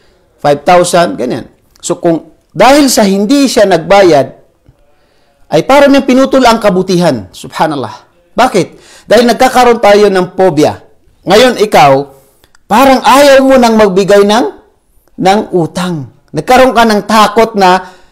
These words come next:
"Mamaya, itong pinaghirapan ko dito, yung, ah, sobra, subhanallah, halos tinatawag na, ah, sa,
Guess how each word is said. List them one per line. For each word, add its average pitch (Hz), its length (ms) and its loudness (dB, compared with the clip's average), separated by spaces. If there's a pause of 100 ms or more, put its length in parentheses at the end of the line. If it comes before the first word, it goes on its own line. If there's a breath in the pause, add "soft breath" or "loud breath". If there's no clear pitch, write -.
"Mamaya, 214 400 2
itong 214 240 0
pinaghirapan 233 880 2
ko 254 80 0
dito, 220 400 0 (640 soft breath)
yung, 196 400 0 (240 soft breath)
ah, 160 400 -6
sobra, 190 400 -2
subhanallah, 180 880 0
halos 220 480 0
tinatawag 196 560 0
na, 175 320 -2 (240 loud breath)
ah, 147 160 0
sa, 175 160 -2